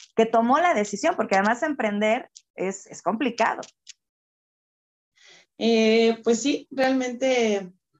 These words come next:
Speaker 2: llevo, pues, casi tres años en este, en este pequeño negocio. En momentos, eh,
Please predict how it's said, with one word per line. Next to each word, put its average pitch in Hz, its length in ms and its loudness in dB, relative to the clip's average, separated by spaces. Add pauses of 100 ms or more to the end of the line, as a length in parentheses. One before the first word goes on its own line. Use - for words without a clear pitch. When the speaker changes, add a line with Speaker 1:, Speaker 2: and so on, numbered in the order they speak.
(360)
Speaker 2:
llevo, 220 960 0 (560)
pues, - 460 -12 (480)
casi 233 240 -10
tres 226 280 0
años 247 520 -4
en 202 160 -6
este, 208 640 -2 (340)
en 196 160 -10
este 202 280 -4
pequeño 202 360 -6
negocio. 220 720 -2 (460)
En 190 160 -12
momentos, 202 920 -4
eh, 175 640 0